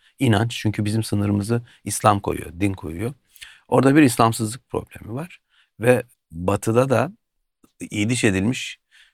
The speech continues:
çökmüş Hristiyanlık problemi var. Ve Trump, dikkat ediyorsanız, gelir, gelir gelmez hemen dini yeniden ihya edecek çalışmalara başladı ki Papa'nın seçimine kadar politik müdahalelerde bulundu. Yeni Papa Amerikalı oldu vesaire.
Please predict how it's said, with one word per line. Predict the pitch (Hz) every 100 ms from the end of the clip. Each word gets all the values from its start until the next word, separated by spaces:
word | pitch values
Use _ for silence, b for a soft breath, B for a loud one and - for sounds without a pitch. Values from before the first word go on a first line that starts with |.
| -
çökmüş | - 107 147 117
Hristiyanlık | 113 - 110 107 110
problemi | - 80 78 73 -
var. | - - - _ -
Ve | 92
Trump, | - 110 107 -
dikkat | - 101
ediyorsanız, | 101 113 104 92 95
gelir, | 95 101
gelir | 95 95 98
gelmez | 87 76 92 131 - - b b b -
hemen | 95 117 113 117
dini | - 87 101 104 117 123 b b b -
yeniden | 101 104 101 101 -
ihya | 104 90 123 123
edecek | 92 92 98 135 _
çalışmalara | - 95 92 92 92 98
başladı | 85 87 131 147
ki | -
Papa'nın | 104 - 98
seçimine | 95 95 - 98 104
kadar | - - 92 - b b _
politik | 104 92 -
müdahalelerde | 92 87 85 82 82 85 87 78
bulundu. | 78 - 127 123
Yeni | - 92 90
Papa | 87 80 - 110 - -
Amerikalı | 87 85 78 - 71
oldu | 67 55 -
vesaire. | 76 92 - 85 113